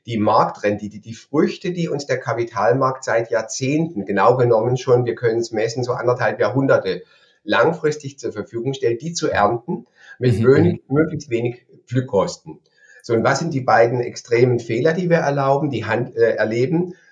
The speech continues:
Speaker 1: Das ist die Handlungsstarre, dass die Leute
Speaker 2: Mhm.
Speaker 1: gar nicht ins Tun kommen, Geld auf dem Girokonto, auf dem Geldmarktkonto, die ganzen Reserven inflationsgefährdet.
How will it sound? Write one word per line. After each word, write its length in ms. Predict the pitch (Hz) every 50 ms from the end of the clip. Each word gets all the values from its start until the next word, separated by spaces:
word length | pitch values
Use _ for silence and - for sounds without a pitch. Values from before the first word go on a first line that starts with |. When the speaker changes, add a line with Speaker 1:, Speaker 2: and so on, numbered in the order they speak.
| _ _
Speaker 1:
Das 160 | - 113 117 117
ist 160 | 123 - -
die 140 | 110 101 98
Handlungsstarre, 840 | 107 104 113 135 147 151 151 160 165 - - 156 143 143 156 175
dass 160 | 170 135 127 -
die 80 | 135
Leute 260 | 123 117 104 101 113
Speaker 2:
Mhm. 40 | 101
Speaker 1:
gar 200 | 104 95 87 104
nicht 160 | 127 143 -
ins 180 | 180 170 170 -
Tun 240 | - - 156 151 151
kommen, 320 | - 156 147 143 147 139 -
Geld 280 | - 113 120 123 120
auf 140 | 107 107 104
dem 60 | 107
Girokonto, 600 | 101 - 135 156 165 156 - - 143 143 143 143
auf 120 | 127 - -
dem 100 | 107 104
Geldmarktkonto, 680 | - - - - 131 131 127 - 123 120 120 123 127 123
die 120 | - -
ganzen 320 | - 110 123 135 - -
Reserven 580 | - 110 101 - - 101 104 117 135 147 139 131
inflationsgefährdet. 1080 | - 113 104 - 107 104 - 120 123 - - - 160 - - - 82 87 101 107 -